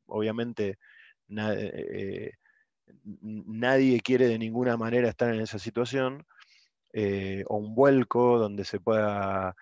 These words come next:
derramar combustible de un camión cisterna, ¿no? De una pipa. Entonces, e-, ese tipo de incidentes con consecuencias muy elevadas lo que tiene de particular el transporte terrestre es que la probabilidad de ocurrencia de eso, por, por ser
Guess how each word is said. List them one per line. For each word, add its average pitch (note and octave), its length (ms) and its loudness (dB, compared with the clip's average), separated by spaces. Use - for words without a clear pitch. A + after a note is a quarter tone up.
derramar G#2 380 -2
combustible A2 880 2
de G2 120 0
un G2+ 100 -10
camión G#2 580 -4
cisterna, A2 680 0
¿no? G2+ 260 -4
De G2 140 -14
una G2 180 -6
pipa. A#2+ 500 -2
Entonces, A2 720 -2
e-, B2 160 2
ese C3 260 -2
tipo C3+ 280 -2
de B2+ 60 0
incidentes C3 400 -2
con G#2+ 180 -8
consecuencias A2 600 -2
muy A#2+ 200 0
elevadas D3 600 4
lo G#2+ 140 0
que G#2+ 100 -2
tiene C3+ 520 4
de A#2+ 60 2
particular A#2 600 4
el G#2 100 0
transporte A2+ 460 -2
terrestre C3 400 2
es B2 100 -4
que A2 140 -2
la G#2 160 -2
probabilidad A2+ 580 2
de D#3+ 80 4
ocurrencia B2+ 560 0
de A#2+ 60 2
eso, G2+ 200 -8
por, G2 220 -10
por G2+ 300 -6
ser B2 360 2